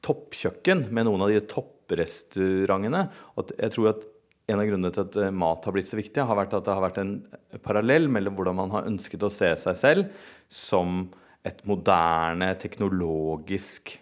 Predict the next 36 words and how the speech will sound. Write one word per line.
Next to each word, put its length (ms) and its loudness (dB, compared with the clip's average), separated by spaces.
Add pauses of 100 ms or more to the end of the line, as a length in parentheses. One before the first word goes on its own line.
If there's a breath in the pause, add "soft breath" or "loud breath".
(480)
innovativt 640 2
land, 240 4 (520 loud breath)
samtidig 380 0
som 100 -4
man 100 2
har 80 0
hatt 180 0
noen 200 0
av 100 0
de 80 4
mest 420 -2
teknologiske 840 0
og 180 0
innovative 600 -2
kokkene, 480 -4 (340 loud breath)
som 300 -2
jo 220 0
til 160 -6
dels 300 0
har 140 2
blitt 380 -8
kåret 500 -2
til 300 -4
verdens 420 -4
beste. 380 -8 (1120 loud breath)
Sist 260 -6
jeg 100 4
var 100 4
i 40 2
Barcelona, 540 2 (400 loud breath)
så 80 -2
husker 180 0
jeg 120 2
at 80 6
jeg 540 -6
så 460 0